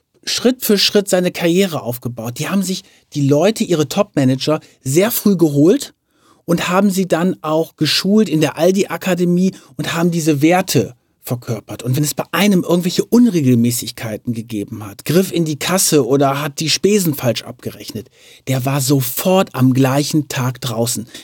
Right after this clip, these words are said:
Das haben die nicht geduldet, auch bei Zulieferern. Das waren ganz klare Richtlinien, wer versucht,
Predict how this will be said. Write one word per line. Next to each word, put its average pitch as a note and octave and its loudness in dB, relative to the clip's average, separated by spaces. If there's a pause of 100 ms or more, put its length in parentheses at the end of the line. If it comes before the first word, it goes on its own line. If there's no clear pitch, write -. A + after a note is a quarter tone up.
Das - -2
haben F3+ 2
die D#3 -2
nicht D#3+ 0
geduldet, C#3+ 2
auch B2 -12
bei C#3+ -4
Zulieferern. C3 -2 (280)
Das C3 -4
waren D3+ -2
ganz A#3 2
klare F3+ 0 (360)
Richtlinien, F3+ 0 (380)
wer F3+ 0
versucht, D3+ 0